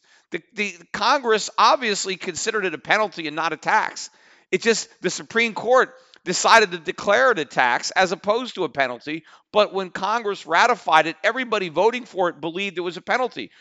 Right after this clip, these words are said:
which is why I said that the Supreme Court should not separate the intent of the legislatures from the outcome of the legislation. Don't try to find a way to rationalize something as being constitutional if it was written to be a penalty,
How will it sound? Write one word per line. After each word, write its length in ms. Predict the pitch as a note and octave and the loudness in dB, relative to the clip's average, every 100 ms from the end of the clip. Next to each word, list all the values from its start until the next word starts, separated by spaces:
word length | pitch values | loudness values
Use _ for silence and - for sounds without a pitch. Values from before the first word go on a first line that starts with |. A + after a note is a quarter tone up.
| _ | _
which 200 | E3 D3+ | -8 -6
is 140 | F3 | -6
why 320 | C#3 E3 F#3 F#3+ | -2 0 2 2
I 120 | E3 | 0
said 380 | - D#3+ D#3+ D3 | 0 0 0 0
that 180 | D3 - _ | -2 -4 _
the 120 | - D3 | -8 -8
Supreme 420 | D3+ B2 F#3+ G3 | -8 -8 -8 -6
Court 300 | - D#3+ D3+ | -2 -2 -2
should 220 | - E3 | -8 -4
not 280 | F3 F3 - | 0 0 -2
separate 680 | - G3 G#3+ - E3 C#3+ C#3+ _ _ | -6 2 2 2 -2 -2 -4 _ _
the 160 | - D#3 | -8 -6
intent 540 | D3+ - F#3 A3+ - - _ | -8 -4 -2 -2 -6 -20 _
of 400 | E3+ D#3+ D#3 C#3 _ - | 4 6 2 -6 _ -8
the 100 | D3+ | -2
legislatures 920 | E3 G#3+ A3 G3 D#3+ C3 - D3 D3+ - _ | 2 0 -2 -6 -4 -4 -6 -12 -12 -18 _
from 220 | - F3+ | -2 -2
the 140 | F3 E3+ | 0 2
outcome 460 | F3 G#3+ - F#3+ | 4 4 2 -4
of 80 | F#3 | -4
the 40 | F3+ | 0
legislation. 760 | F#3+ F#3 E3+ A3+ C4 C#4 E3 _ _ - | 0 0 -6 -4 -4 -6 -12 _ _ -2
Don't 300 | F#3 A3 A3+ | 0 0 -4
try 340 | - F3+ G#3 | -6 0 2
to 100 | F#3 | 2
find 360 | D#3+ F3 F3+ F3 | -2 -2 -2 -2
a 40 | |
way 220 | E3 E3+ | -2 -2
to 100 | F3+ | -2
rationalize 840 | C3 A#2+ D3+ G3+ G#3 F3+ C#3+ C#3 C#3+ | -2 2 4 4 0 -6 -2 -2 -2
something 340 | - D#3+ D3+ | -6 -8 -8
as 120 | C#3 A#2+ | -12 -10
being 260 | C#3+ B2+ | -12 -12
constitutional 960 | - C#3+ C#3 B2 - G3+ G#3+ D#3 B2+ C3 - _ _ | -8 -6 -8 -10 -14 -12 -12 -8 -8 -8 -16 _ _
if 240 | F3 F#3+ - | 0 0 -4
it 140 | D#3 | -6
was 240 | D#3+ C3+ | -6 -8
written 400 | A2+ F3+ A3+ F#3 F3 | -2 -2 -2 -6 -10
to 120 | E3+ | -10
be 180 | C3+ D#3 | -6 -8
a 60 | |
penalty, 680 | C3 - G#3+ G3+ - A#2+ C#3 | -6 -4 -4 -6 -8 -8 -10